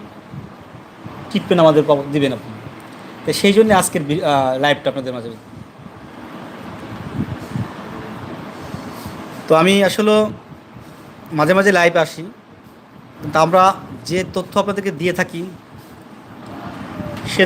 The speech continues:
তথ্যটা আসলে আপনারা সঠিকভাবে কাজে লাগান না বিধায় অনেক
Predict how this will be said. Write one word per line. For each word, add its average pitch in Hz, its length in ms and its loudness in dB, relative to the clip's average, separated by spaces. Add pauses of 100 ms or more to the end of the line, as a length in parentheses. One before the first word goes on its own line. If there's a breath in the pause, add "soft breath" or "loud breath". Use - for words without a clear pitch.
তথ্যটা 202 340 4
আসলে 220 240 4
আপনারা 208 280 4 (100)
সঠিকভাবে 190 440 -4
কাজে 175 300 0
লাগান 175 180 0
না 185 100 -2
বিধায় 175 340 0 (800)
অনেক 165 160 -2